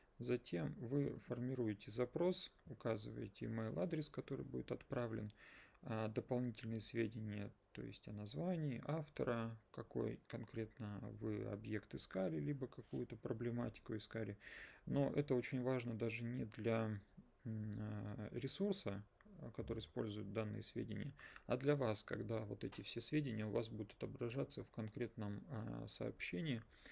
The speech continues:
а, которое вы получите на электронную почту. Вам на будущее будет легче ориентироваться, и по ссылке, которая придет, вы всегда сможете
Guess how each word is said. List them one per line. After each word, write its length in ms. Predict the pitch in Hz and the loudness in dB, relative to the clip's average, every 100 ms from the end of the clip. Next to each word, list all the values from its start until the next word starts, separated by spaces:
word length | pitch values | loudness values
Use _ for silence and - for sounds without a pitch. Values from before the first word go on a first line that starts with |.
| - - - - | -16 -16 -18 -4
а, 220 | 110 107 | 0 0
которое 300 | 104 113 147 | 0 2 4
вы 100 | 123 | 4
получите 520 | 107 117 123 - - 117 | 2 2 2 -2 -4 0
на 80 | |
электронную 520 | 113 104 - 123 117 113 | 0 0 0 0 2 0
почту. 420 | - 113 - - | 0 -2 -2 -2
Вам 180 | 123 123 | 0 2
на 80 | |
будущее 460 | 113 139 - - 113 | 2 2 2 2 0
будет 240 | 110 120 | 0 -2
легче 340 | 120 117 - - | 2 2 2 -2
ориентироваться, 680 | 127 127 165 143 - - - | -2 0 2 4 2 -2 -4
и 80 | |
по 260 | - - 113 | -4 -2 -2
ссылке, 420 | - - 165 147 | -2 0 0 0
которая 380 | - - 120 113 | -2 -2 0 0
придет, 400 | 98 120 147 151 | 0 0 0 0
вы 100 | 117 | -2
всегда 320 | - 113 123 | -2 -2 -2
сможете 500 | 131 123 127 110 117 | 0 -2 -2 -2 -4